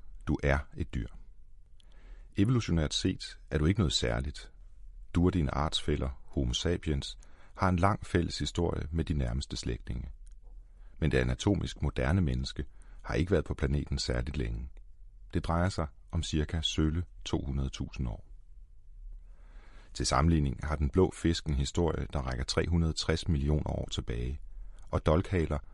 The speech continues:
har imponerende fire hundrede halvtreds millioner års historie. Alligevel har vi på denne korte tid som biologisk art været rigtig gode til at sprede os over hele planeten.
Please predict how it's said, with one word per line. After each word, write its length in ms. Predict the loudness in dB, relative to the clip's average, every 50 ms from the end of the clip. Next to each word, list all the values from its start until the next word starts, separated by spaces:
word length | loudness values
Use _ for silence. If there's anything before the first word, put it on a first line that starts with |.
| -18 -18 -6 -2
har 120 | 2 2
imponerende 500 | 2 4 4 4 6 6 4 4 2 0
fire 340 | -2 -4 -4 -2 0 2 2
hundrede 320 | 4 4 4 4 4 4
halvtreds 480 | 2 0 0 0 -2 -2 -2 -2 0 0
millioner 520 | 2 2 2 2 2 2 2 0 -2 -4
års 240 | -4 -4 -4 -4 -6
historie. 420 | -6 -6 -4 -4 -6 -6 -6 -10 -12 -12 -14 -16 -16 -16 -16 -16 -16 -16 -18 -18 -18 -18 -18 -18 -18 -18 -18 -18 -18 -8 -4
Alligevel 440 | -2 0 2 4 4 6 4 4 2 0 -8 -14 -16 -16 -8 0 2
har 80 | 4
vi 60 | 4
på 120 | 4 4 4
denne 220 | 4 4 4 4
korte 340 | 2 2 2 2 2 2 0
tid 300 | -4 -2 0 0 0 0 -2 -6 -14 -14 -8
som 200 | -4 -2 -2 0
biologisk 480 | 0 0 2 2 2 2 0 0 -2 -2
art 280 | -2 -2 -4 -6 -8 -4
været 260 | -2 -2 0 0 0
rigtig 260 | -2 -2 -4 -4 -4 -2
gode 300 | 0 0 0 0 -2 -2
til 220 | -2 -2 -2 -2 -6 -12 -10 -6
at 100 | -6 -6
sprede 340 | -4 -2 0 0 2 2 0
os 100 | 0 -2
over 200 | -4 -4 -4 -6
hele 320 | -4 -2 -2 0 0 0
planeten. 540 | -2 0 0 0 0 -2 -4 -6 -8 -10 -10